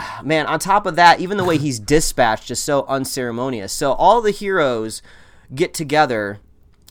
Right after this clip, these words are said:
and they're like, "What's our plan?" "Oh, we're gonna pull the mother boxes apart." Well, okay, that stops the mother boxes, but how are you, how, what's your plan to defeat Steppenwolf? You, you, you've devised no plan except for, "Hey, let's just all show up and try to beat on him."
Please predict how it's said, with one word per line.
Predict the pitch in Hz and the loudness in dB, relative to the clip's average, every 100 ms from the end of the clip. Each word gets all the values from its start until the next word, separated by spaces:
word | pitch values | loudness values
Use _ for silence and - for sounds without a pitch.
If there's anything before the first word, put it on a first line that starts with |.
| - | -6
and | 147 | -2
they're | |
like, | 147 135 117 | 2 2 2
"What's | 131 160 170 | -2 -2 -2
our | 139 | -6
plan?" | 156 131 101 92 - | -6 -8 -8 -12 -6
"Oh, | 131 131 123 110 | -2 -2 -2 -6
we're | 123 135 | -8 -8
gonna | 135 | -8
pull | 117 156 165 | -8 -6 -6
the | 170 | -4
mother | 151 139 | -6 -2
boxes | 131 123 - 120 | 0 -2 -2 -16
apart." | 120 113 87 - | -8 -8 -8 -6
Well, | 139 | -2
okay, | 185 185 147 | -2 0 -4
that | 143 143 | -4 -8
stops | - 160 143 - | -4 -2 -2 -4
the | 123 | -8
mother | 139 160 | -4 -4
boxes, | 117 104 101 110 95 | -4 -6 -8 -12 -16
but | 95 113 92 | -14 -12 -12
how | - 143 | -12 -4
are | 165 165 | -4 -2
you, | 151 113 - _ _ - | -6 -10 -18 _ _ -6
how, | 156 180 | -2 -2
what's | 156 180 | -2 -6
your | 180 | -8
plan | - 165 | -8 -8
to | 156 | -8
defeat | 139 - 151 | -10 -10 -12
Steppenwolf? | - - 185 123 101 92 - _ - _ | -10 -8 -6 -8 -14 -16 -18 _ -20 _
You, | 147 151 | -14 -12
you, | 147 156 | -10 -10
you've | 131 151 131 | -8 -10 -10
devised | 127 156 190 143 | -2 0 0 -2
no | 156 | -4
plan | 165 160 156 | -4 -6 -6
except | 127 - 131 | -6 -10 -12
for, | 123 | -10
"Hey, | 123 143 | -10 -8
let's | 139 - | -10 -12
just | 143 | -10
all | 135 | -10
show | 135 135 | -8 -8
up | 127 | -10
and | 117 | -10
try | 127 | -10
to | 110 | -10
beat | 98 139 156 | -8 -6 -6
on | 107 87 | -6 -10
him." | 85 | -14